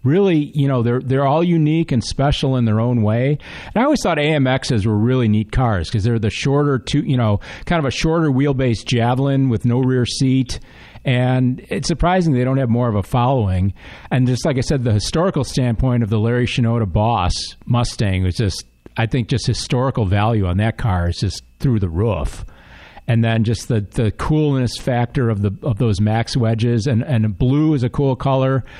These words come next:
And yeah, so great, great choice of cars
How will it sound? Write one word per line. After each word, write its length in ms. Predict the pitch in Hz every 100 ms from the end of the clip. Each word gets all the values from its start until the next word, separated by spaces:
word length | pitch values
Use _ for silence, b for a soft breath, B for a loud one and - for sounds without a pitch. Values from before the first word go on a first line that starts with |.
| B B B -
And 540 | 117 110 110 110 107
yeah, 300 | 123 87 78 - -
so 420 | - 127 151 156
great, 640 | 120 131 143 208 - -
great 240 | 151 185 -
choice 320 | 151 160 131
of 80 | 95
cars 340 | 113 135